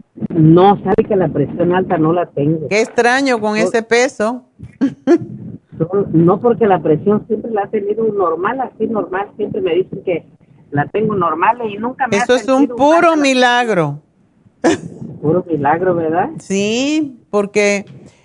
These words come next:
Speaker 2: pero te va a subir si no, si, si no bajas. Desde que fuiste al médico, hiciste cambios,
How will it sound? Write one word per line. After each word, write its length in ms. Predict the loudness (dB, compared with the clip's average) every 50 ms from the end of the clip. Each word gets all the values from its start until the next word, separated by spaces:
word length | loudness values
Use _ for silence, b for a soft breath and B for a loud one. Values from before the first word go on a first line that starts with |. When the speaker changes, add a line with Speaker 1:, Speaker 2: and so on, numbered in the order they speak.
| B B _
Speaker 2:
pero 240 | 2 4 4 4 4
te 100 | 4 4
va 140 | 4 4 4
a 60 | 2
subir 540 | 0 -2 -2 0 0 0 2 2 0 -2 -2
si 160 | -4 -4 -2
no, 140 | -2 -2 -2
si, 380 | -2 -4 -4 -4 -4 -6 -6
si 160 | -4 -4 -2
no 160 | 0 2 2 4
bajas. 460 | 4 2 2 0 -2 -4 -4 -6 -8 -6
Desde 420 | -2 2 2 2 2 0 -2 -2
que 120 | -2 -4
fuiste 340 | -2 -2 -2 -4 -2 -2 -2
al 80 | -2 0
médico, 440 | 0 0 0 0 0 -2 -2 -4 -6
hiciste 400 | -4 -2 -4 -2 0 -2 -2 0
cambios, 640 | 0 0 2 2 2 0 2 0 0 0 -2 -8